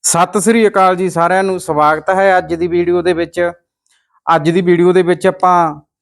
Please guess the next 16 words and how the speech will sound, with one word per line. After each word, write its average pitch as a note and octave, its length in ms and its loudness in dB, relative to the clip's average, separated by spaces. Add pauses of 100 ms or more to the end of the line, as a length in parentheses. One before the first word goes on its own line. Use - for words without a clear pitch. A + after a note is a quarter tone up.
(380)
ਲੈ D#3 280 2
ਕੇ F3+ 180 -2
ਆਏ F3+ 220 2
ਹਾਂ F3+ 100 2
ਪਸ਼ੂਆਂ E3+ 440 -2
ਦੇ F3 140 0
ਲਈ E3+ 380 -2 (360)
ਇੱਕ E3+ 260 -2
ਜਿਹੜੀ E3+ 440 0 (360)
ਅਹਿਮ F3+ 240 2
ਜਾਣਕਾਰੀ, D#3+ 680 0
ਇੱਕ E3 160 -4
ਦੇਸੀ D3 580 -2
ਨੁਕਤਾ, D3+ 600 -2 (240)
ਜਿਹੜਾ D#3+ 400 0 (160)
ਤੁਹਾਡੇ D3+ 500 0